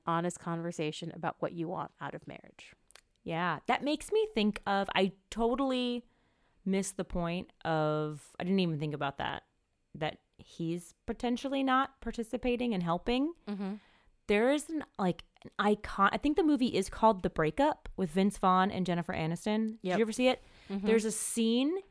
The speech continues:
Speaker 2: where I think she's doing the dishes.
Speaker 1: This is the one, yes.
Speaker 2: And then Vince Vaughn is like, "Fine, do you want me to do the dishes? Is that what you say? Just tell me you want me to do the dishes." And she's like, "Nobody wants to do the dishes.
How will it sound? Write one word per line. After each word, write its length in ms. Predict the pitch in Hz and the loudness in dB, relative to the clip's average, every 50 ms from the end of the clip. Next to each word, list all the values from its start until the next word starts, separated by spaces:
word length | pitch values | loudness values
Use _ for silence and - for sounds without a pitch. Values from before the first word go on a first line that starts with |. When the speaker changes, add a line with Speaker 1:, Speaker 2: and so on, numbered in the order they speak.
| _ _ _ _ _ _ _ _ _ | _ _ _ _ _ _ _ _ _
Speaker 2:
where 600 | _ 185 214 214 202 190 190 190 190 190 190 196 | _ 2 4 4 6 6 6 4 4 4 2 0
I 600 | 196 196 - - - - _ _ _ _ _ _ | -4 -8 -12 -18 -20 -20 _ _ _ _ _ _
think 180 | - 262 294 269 | -2 -2 -2 0
she's 240 | - - 330 330 285 | 0 2 2 2 4
doing 260 | - 294 277 277 254 | 4 4 6 6 6
the 80 | 233 202 | 6 6
dishes. 680 | 170 170 165 - 226 220 247 277 311 302 - - - _ _ _ _ _ - | 4 4 2 4 0 0 0 0 -2 -4 -8 -10 -14 _ _ _ _ _ -10
Speaker 1:
This 260 | 196 196 208 202 - | 0 0 0 0 0
is 100 | 214 185 | -6 -4
the 100 | - 190 | -2 -2
one, 260 | 175 165 160 - - - _ _ _ | -2 -2 -4 -6 -8 -16 _ _ _
yes. 120 | 170 - - | -6 -2 4
Speaker 2:
And 180 | - 247 240 240 | 6 6 8 8
then 180 | 240 233 226 214 | 8 8 6 6
Vince 280 | 190 220 226 226 - | 6 4 4 4 2
Vaughn 420 | 214 226 233 233 226 226 226 226 226 | 4 6 8 8 8 6 4 2 0
is 220 | - - 208 185 | -2 -2 -2 0
like, 260 | 196 185 180 175 - _ | 2 2 2 0 2 _
"Fine, 260 | - 208 180 165 165 | 4 4 4 4 4
do 100 | - 208 | 6 6
you 60 | 226 | 6
want 260 | 196 170 175 208 - - | 6 10 10 10 10 10
me 80 | 214 202 | 6 4
to 60 | 202 | 6
do 140 | 185 202 180 | 6 6 6
the 80 | 185 | 6
dishes? 400 | 165 175 175 - - 214 214 196 | 6 4 0 2 2 0 0 2
Is 60 | 190 | 8
that 120 | 180 254 240 | 8 10 10
what 80 | 285 | 10
you 100 | 269 269 254 | 4 4 6
say? 140 | - 262 254 | 4 4 4
Just 160 | 226 233 - | 4 0 2
tell 160 | - 226 240 | 4 4 6
me 100 | 254 277 | 6 6
you 100 | 247 240 | 6 8
want 180 | 214 226 - - | 8 8 8 6
me 80 | 214 | 4
to 60 | 202 | 4
do 120 | 190 196 196 | 6 4 6
the 100 | 208 220 | 6 6
dishes." 260 | 214 190 185 180 - | 4 2 -4 -10 -12
And 100 | 175 165 | -12 -12
she's 140 | - 208 - | -10 -4 -2
like, 140 | 269 262 - - - - - - - - - | -2 -2 -4 -8 -20 -20 -20 -20 -20 -20 -4
"Nobody 480 | - 254 254 277 320 392 415 480 554 554 587 571 523 370 | 0 4 8 8 10 10 12 10 10 8 8 -2 0 -2
wants 640 | 214 175 180 180 226 247 294 370 370 - - - | -2 -2 4 10 10 10 10 10 6 2 -2 0
to 100 | - 294 | -2 -2
do 380 | 254 208 247 269 302 330 294 - - | 0 6 8 10 10 10 10 6 0
the 180 | 180 180 233 | 2 2 2
dishes. 920 | 185 165 147 - - 233 320 311 - - - 147 131 101 76 - - - - | 2 2 -4 2 6 6 8 8 6 0 -2 -2 -2 -6 -8 -10 -12 -12 -14